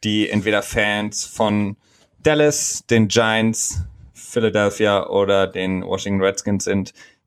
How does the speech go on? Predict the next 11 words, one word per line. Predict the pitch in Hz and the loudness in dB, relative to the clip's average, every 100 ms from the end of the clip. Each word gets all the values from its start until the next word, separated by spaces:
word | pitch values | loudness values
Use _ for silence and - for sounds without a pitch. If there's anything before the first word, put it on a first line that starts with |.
| - | -4
die | 107 98 | -2 2
sollten | 101 101 104 | 2 2 0
auf | 98 | 0
jeden | 107 101 | -2 0
Fall | - 98 | 0 2
im | 95 95 | 2 -2
zweiten | - 95 - 95 | 0 0 -2 -4
Teil | 98 92 90 | 0 0 0
unseres | 92 92 95 | -4 -8 -4
heutigen | 101 98 101 98 | -2 0 0 0
Podcasts | 104 - - 95 - - | 0 -2 0 0 0 -8